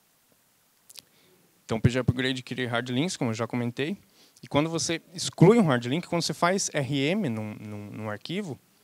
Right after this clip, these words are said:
o que o, o que o sistema operacional faz é excluir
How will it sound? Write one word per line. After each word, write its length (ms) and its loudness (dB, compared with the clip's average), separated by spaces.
o 160 -14
que 240 -8
o, 100 -6
o 120 -6
que 100 -6
o 40 -4
sistema 260 -4
operacional 420 -4
faz 460 -2
é 120 -2
excluir 640 0